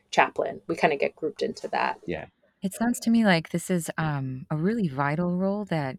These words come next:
Speaker 3: even though it's, you know, still in this, we were saying earlier, kind of an emerging technically field where, you know, it's still growing, people are still getting aware of it, but it sounds really vital to me, like, you are the person that is the child's connection to everything else and really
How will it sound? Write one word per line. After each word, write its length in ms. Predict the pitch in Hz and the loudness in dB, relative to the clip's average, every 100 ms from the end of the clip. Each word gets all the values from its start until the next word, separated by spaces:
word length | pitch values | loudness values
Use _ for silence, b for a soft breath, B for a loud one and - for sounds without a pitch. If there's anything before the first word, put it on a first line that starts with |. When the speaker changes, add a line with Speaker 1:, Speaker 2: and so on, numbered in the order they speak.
| - | -6
Speaker 3:
even 280 | 160 156 147 | -4 -2 -2
though 140 | 143 | -2
it's, 220 | 143 - | -4 -4
you 80 | 160 | -6
know, 120 | 143 | -6
still 280 | 139 - 156 | -8 -4 -4
in 120 | 147 | -2
this, 260 | 143 139 - | -4 -6 -6
we 100 | 147 | -6
were 120 | 139 | -6
saying 300 | 135 147 139 | -6 -8 -6
earlier, 380 | 147 156 151 135 | -4 -2 -2 -4
kind 280 | - 147 139 | -6 -6 -6
of 40 | |
an 60 | 135 | -6
emerging 720 | 135 143 147 147 151 139 139 B B B B _ | -4 -2 -2 -2 -4 -4 -6 B B B B _
technically 760 | - 143 143 - 143 135 135 131 | -6 -4 -6 -6 -6 -4 -6 -8
field 420 | - - 147 147 | -10 -4 -2 -2
where, 240 | 139 135 131 | -2 -2 -2
you 120 | 135 | -4
know, 60 | 131 | -6
it's 140 | 135 | -8
still 160 | - 175 | -6 -6
growing, 480 | - 147 143 143 | -2 -2 -2 -2
people 240 | 139 147 139 | -6 -8 -10
are 40 | |
still 160 | 135 143 | -10 -8
getting 180 | 139 135 | -6 -2
aware 140 | 156 | -2
of 80 | 208 | 0
it, 80 | 156 | -2
but 80 | |
it 120 | 139 - | -6 -8
sounds 480 | - - 147 220 180 | -8 -2 2 2 2
really 240 | 147 156 | -2 -2
vital 400 | 123 135 156 135 | -4 -2 -2 -2
to 140 | - 135 | -8 -10
me, 180 | 131 135 | -8 -6
like, 240 | - 139 | -8 -4
you 160 | 151 156 | -6 -2
are 280 | 147 143 - B B B B | 0 0 -4 B B B B
the 100 | 165 | -12
person 540 | - 226 226 160 147 | -4 -4 -2 -2 -2
that 480 | 143 143 143 151 - b b b _ | 0 0 -2 -4 -12 b b b _
is 240 | - 165 147 | 0 0 0
the 280 | 147 143 139 | -2 -2 -4
child's 440 | - 147 147 143 | -4 -2 -2 -4
connection 580 | - 147 156 - 143 135 | -6 -4 -4 -4 -6 -6
to 160 | - 139 | -6 -6
everything 380 | 135 135 139 | -4 -6 -8
else 280 | 131 139 135 | -8 -8 -8
and 180 | 139 131 | -8 -8
really 380 | 135 135 135 | -8 -8 -8